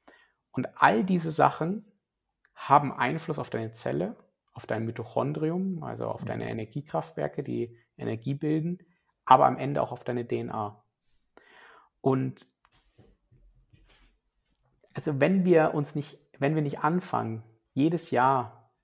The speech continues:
Speaker 1: regelmäßig uns zu entgiften oder unseren Körper regelmäßig zu unterstützen, damit er gut entgiften kann, dann verliert unser Körper irgendwann eine Art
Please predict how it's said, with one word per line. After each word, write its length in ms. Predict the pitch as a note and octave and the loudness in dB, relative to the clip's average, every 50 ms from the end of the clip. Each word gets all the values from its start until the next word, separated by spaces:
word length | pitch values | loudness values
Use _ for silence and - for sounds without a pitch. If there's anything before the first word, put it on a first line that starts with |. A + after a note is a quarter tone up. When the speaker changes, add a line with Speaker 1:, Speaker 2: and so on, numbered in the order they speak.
| _ _ - | _ _ -2
Speaker 1:
regelmäßig 480 | - C#3 C#3+ D3 C#3 C3 B2+ B2 C3 C#3 | 0 2 2 2 0 0 -2 -4 -6 -8
uns 220 | C3+ B2+ - - | -8 -10 -10 -12
zu 100 | - - | -10 -8
entgiften 600 | B2+ A#2 - - D#3+ - - - _ - A#2+ A2 - | -8 -8 -4 -6 -6 -6 -6 -20 _ -12 -12 -10 -6
oder 280 | D#3+ C#3+ C#3 C#3 C3 | 0 2 2 2 2
unseren 280 | B2 B2 A#2+ - A#2+ A#2 | 0 -2 -4 -6 -8 -8
Körper 320 | - - C#3 - - A#2 | -4 -6 -4 -2 -2 -4
regelmäßig 460 | B2 B2+ C3+ C3 B2+ B2 A#2+ B2 - - | -4 -2 -4 -4 -4 -4 -6 -8 -10 -12
zu 80 | - | -10
unterstützen, 460 | B2 A#2+ A#2 A2 - D#3 - - - | -8 -8 -8 -6 -8 -10 -10 -8 -8
damit 180 | A#2 A#2 A#2+ A#2 | -8 -6 -6 -6
er 80 | A#2+ A#2 | -6 -6
gut 160 | C3 - - | -6 -8 -8
entgiften 440 | B2 A2+ - D3+ - - - C3+ A#2 | -10 -8 -8 -8 -8 -10 -16 -18 -12
kann, 360 | - - E3+ E3 C#3 A2+ A2+ - _ _ _ _ _ _ _ _ _ - - - _ _ _ - | -6 -4 -4 -4 -4 -6 -12 -16 _ _ _ _ _ _ _ _ _ -20 -20 -20 _ _ _ -4
dann 140 | - A#2 A#2 | -2 -2 -2
verliert 380 | A#2 - C3 B2+ C3+ E3+ F#3 | 0 -2 0 2 4 4 4
unser 220 | G3 D3+ C3 B2+ A#2+ | 4 2 -2 -4 -4
Körper 400 | - - D3 D3 - D3 - - | -2 -2 -2 0 0 0 0 0
irgendwann 640 | D3+ D#3 F3 E3+ D#3 - D#3 D3 D3 D#3 D#3+ - - _ _ _ - - - _ _ _ - - _ - | 0 0 0 -2 0 2 2 4 4 2 -2 -6 -10 _ _ _ -20 -20 -20 _ _ _ -20 -20 _ 0
eine 240 | - C3 B2+ B2+ - | 0 2 2 2 2
Art 420 | A#2+ B2+ C3+ C3+ - - - - | 4 4 2 2 0 -10 -20 -20